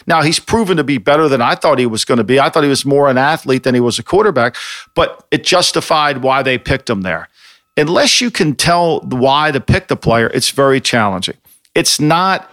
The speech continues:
it's not as easy as, "I think that guy, we should pick that guy." So you've gotta value the horizontal board really deeply. And there's only two or three people in an entire organization that know the horizontal board and what's gonna be available in the second round and who's valuable in the second and what the value is on that.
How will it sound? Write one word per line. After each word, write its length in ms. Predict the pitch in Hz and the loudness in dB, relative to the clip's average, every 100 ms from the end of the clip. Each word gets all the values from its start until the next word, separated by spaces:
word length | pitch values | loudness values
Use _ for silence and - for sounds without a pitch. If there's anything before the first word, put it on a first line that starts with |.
| - | -2
it's 240 | 143 - | -2 0
not 260 | 165 170 175 | 0 0 0
as 160 | 147 151 | -2 0
easy 280 | 160 135 | -2 0
as, 120 | 131 127 | 0 2
"I 120 | 127 | 0
think 240 | 139 123 | -2 0
that 160 | 127 - | -2 0
guy, 140 | 123 | 0
we 140 | 131 131 | 0 0
should 220 | - - | -2 -2
pick 200 | 131 - | -4 -2
that 200 | 98 - | -4 -4
guy." 220 | - - - - - | -6 -8 -16 -20 -12
So 240 | - - 135 | -2 2 2
you've 220 | 143 143 | 2 0
gotta 260 | 185 202 180 | 0 0 0
value 340 | 165 165 165 | 0 0 0
the 120 | 143 | 0
horizontal 560 | 143 151 139 151 143 127 | 0 0 0 -2 -2 -2
board 340 | 101 139 123 | 0 0 0
really 320 | 107 160 170 | 2 2 2
deeply. 400 | 127 156 156 123 | 0 -2 -2 -2
And 140 | 113 127 | 0 2
there's 160 | 156 | 2
only 280 | 202 269 180 | 2 2 0
two 220 | - 214 | 0 0
or 80 | 196 | 0
three 220 | 165 170 | 0 -2
people 340 | - 185 - 139 | 0 -2 0 2
in 80 | 131 | 2
an 100 | 127 | 2
entire 420 | 123 160 156 147 | 0 0 2 2
organization 720 | 143 123 117 143 160 - 110 - - - | 0 0 -2 0 0 -2 -6 -10 -18 -4
that 200 | 151 - | -4 0
know 560 | 143 160 160 127 120 - - - | 2 2 4 2 -2 -6 -16 -4
the 100 | 170 | 0
horizontal 560 | 147 131 117 131 120 | 0 0 0 -2 -2
board 280 | 95 101 - _ _ _ _ _ _ _ _ _ _ _ - - | -4 -6 -8 _ _ _ _ _ _ _ _ _ _ _ -8 -2
and 280 | 143 139 | 2 2
what's 200 | 143 185 - | 2 2 0
gonna 180 | 175 | -2
be 160 | 160 165 | 0 0
available 500 | 143 143 143 135 135 | 2 4 2 2 0
in 60 | 127 | 0
the 80 | |
second 380 | 120 143 135 117 | 0 0 0 -2
round 260 | 120 120 117 | 0 2 0
and 100 | 107 | 0
who's 280 | 143 196 - | 0 0 0
valuable 540 | 143 143 143 135 135 | 2 2 2 2 2
in 60 | 127 | 2
the 80 | |
second 380 | 110 139 131 131 | 0 0 0 0
and 120 | 117 | 0
what 200 | 120 151 | 0 0
the 60 | 143 | 0
value 420 | 123 135 139 131 | 2 2 2 2
is 160 | 127 127 | 2 0
on 140 | 120 | 0
that. 300 | 113 98 - | 0 -2 -4